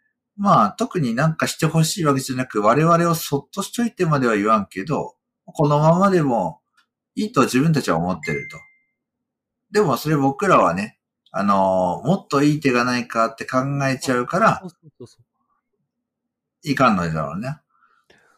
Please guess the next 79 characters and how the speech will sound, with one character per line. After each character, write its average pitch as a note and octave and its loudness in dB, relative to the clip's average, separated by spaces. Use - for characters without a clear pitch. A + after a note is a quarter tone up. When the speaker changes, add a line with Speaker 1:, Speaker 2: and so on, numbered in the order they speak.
Speaker 2:
う C#3 -18
ん、 A2 -20
い D3 -18
か A#3 -8
ん A#3+ -12
の D#3 -10
か。 A#2+ -6
で D#3 -8
も C#3+ -10
そ - -12
れ G3 -6
は、 F#3 -6
そ - -16
の A#2+ -10
構 B2+ -8
造、 A#2+ -12
Speaker 1:
う C#3+ -6
ん。 - -8
Speaker 2:
や F#3+ -20
っ - -20
ぱ C3 -16
り A2 -12
あ G2+ -12
の、 A3+ -10
Speaker 1:
う A3 -2
ん。 D#3 -6
Speaker 2:
医 C3 -10
療 C3 -6
者 - -20
と D3+ -10
ク B2+ -14
ラ A#2+ -10
イ A#2 -12
エ A2+ -14
ン G#2 -18
ト F#2+ -14
の、 B2 -8
Speaker 1:
う - -2
ん。 F2+ -4
Speaker 2:
こ-、 C#3+ -12
構 G3 -10
造 G3 -10
を F3+ -12
置 E3+ -8
い E3+ -20
た - -16
か E3 -12
ら E3 -8
そ B2+ -14
う - -16
な A#2 -12
る G2 -18
ん F2+ -20
だ F2 -20
け F#2 -20
ど、 A2+ -16
Speaker 1:
な C3 2
る A2+ 2
ほ G#2+ 0
ど A2 -4
な。 C3 -4
Speaker 2:
ど B2+ -6
う、 - -20
ど B3 -10
う G3 -14
立 C3+ -20
ち - -16
止 C3 -14
ま B2 -16
る G#2+ -20
の F2+ -20
か - -20
な。 F#2 -20
そ F3+ -20
の G3+ -18
あ G#3+ -18
た E3+ -18
り A#2 -18
が、 G2+ -20